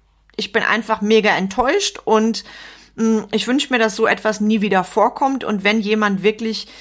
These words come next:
irgendwelche Geldsorgen hat, Probleme hat, der kann jederzeit zu mir kommen.“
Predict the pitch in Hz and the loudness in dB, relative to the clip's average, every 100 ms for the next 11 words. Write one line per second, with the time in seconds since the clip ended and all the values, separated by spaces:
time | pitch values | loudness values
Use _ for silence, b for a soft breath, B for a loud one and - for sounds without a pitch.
0 | B B B - 247 247 208 214 247 208 | B B B -2 0 2 2 2 0 2
1 | 202 202 208 208 202 202 208 - 254 214 | 2 2 0 0 0 -2 -4 -6 -6 0
2 | 202 214 220 214 202 - 208 214 214 208 | 2 2 2 0 -2 -6 -6 -4 -2 -2
3 | 196 220 254 240 - 202 202 202 - 214 | 0 0 0 -2 -2 -4 -4 -4 -2 0
4 | 196 196 208 175 156 | 0 -2 -2 -2 -4